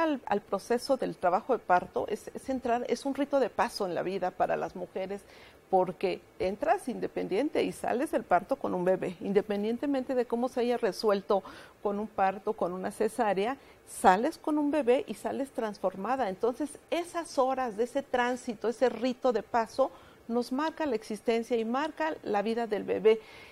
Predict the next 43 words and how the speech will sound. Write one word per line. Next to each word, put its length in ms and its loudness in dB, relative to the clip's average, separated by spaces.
Las 200 2
mujeres 400 0
de 80 2
antes, 400 2
las 100 0
mujeres 400 -6
en 120 -4
el 120 -6
campo, 400 -2
las 180 2
mujeres 440 -4
que, 160 -2
que 140 -4
se 180 -2
dejan 340 -2
fluir 480 -2
con 180 -4
los 120 -4
ciclos 360 -8
naturales, 640 2
se 160 2
sueltan 440 -2
a 40 0
la 80 0
experiencia. 720 -2
El 120 6
problema 440 2
está 440 2
cuando 340 4
yo 200 0
tengo 300 6
una 180 4
carrera 640 6
o 60 6
tengo 300 -2
un 60 -2
trabajo 580 4
o 200 6
estoy 560 4
ensimismada 1040 2
en 260 2
otra 220 4
cosa 400 4